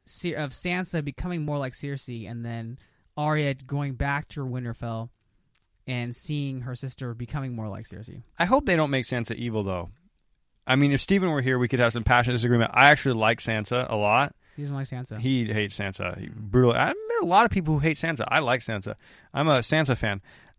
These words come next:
Speaker 2: And I hope they don't just make her into Cersei, 'cause we already have one Cersei, and,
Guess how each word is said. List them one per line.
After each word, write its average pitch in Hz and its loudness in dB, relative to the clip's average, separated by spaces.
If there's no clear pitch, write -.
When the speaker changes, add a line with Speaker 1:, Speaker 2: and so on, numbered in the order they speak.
Speaker 2:
And 135 2
I 135 -4
hope 427 2
they 196 4
don't 147 4
just 127 -8
make 117 -2
her 110 0
into 101 -4
Cersei, 107 -6
'cause 302 -4
we 359 -2
already 330 -2
have 117 2
one 104 -2
Cersei, 98 -8
and, 98 -10